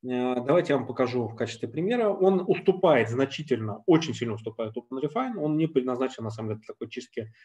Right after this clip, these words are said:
данных, как это делает OpenRefine. Это не Data Wrangling Tool, это Data, м, Documentation Tool, Data Description Tool.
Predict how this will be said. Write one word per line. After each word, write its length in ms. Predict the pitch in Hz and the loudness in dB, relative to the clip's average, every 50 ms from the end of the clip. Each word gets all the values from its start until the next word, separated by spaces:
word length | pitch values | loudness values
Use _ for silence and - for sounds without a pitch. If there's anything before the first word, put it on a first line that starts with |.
| _ _ _ _ | _ _ _ _
данных, 300 | - 127 127 120 113 110 | -2 -2 0 0 0 -2
как 140 | 117 110 110 | -6 -6 -4
это 100 | - 123 | -6 -2
делает 280 | 123 123 123 123 120 - | 0 0 0 0 -2 -4
OpenRefine. 520 | 120 - - 131 131 - - 226 226 185 | -6 -6 -6 -8 -8 -6 -6 -4 -4 -4
Это 120 | - - 131 | -4 -2 -4
не 80 | 127 127 | 0 4
Data 200 | 131 131 131 127 127 | 4 4 4 4 2
Wrangling 420 | 139 156 165 190 214 226 208 220 | 2 2 2 0 -2 -6 -6 -4
Tool, 220 | - 233 233 226 226 - | -4 -2 -4 -4 -4 -4
это 300 | 170 185 185 190 180 170 | -4 -4 -2 0 -2 -2
Data, 760 | 143 127 123 139 156 165 165 165 160 151 147 147 143 135 139 - | -2 2 2 4 4 4 0 0 2 4 4 4 2 0 -6 -8
м, 200 | 143 127 123 117 - - _ _ _ _ _ _ _ _ _ _ _ _ | -6 -6 -6 -6 -8 -16 _ _ _ _ _ _ _ _ _ _ _ _
Documentation 480 | - - 139 131 120 127 120 - - 110 | 0 2 2 2 2 0 0 0 -4 -8
Tool, 140 | 110 98 101 | -8 -8 -4
Data 180 | 110 123 120 123 | -4 -4 -4 -4
Description 460 | 120 110 110 113 117 113 - 110 113 | -6 -6 -8 -8 -8 -8 -8 -14 -14
Tool. 180 | 110 - - | -16 -16 -18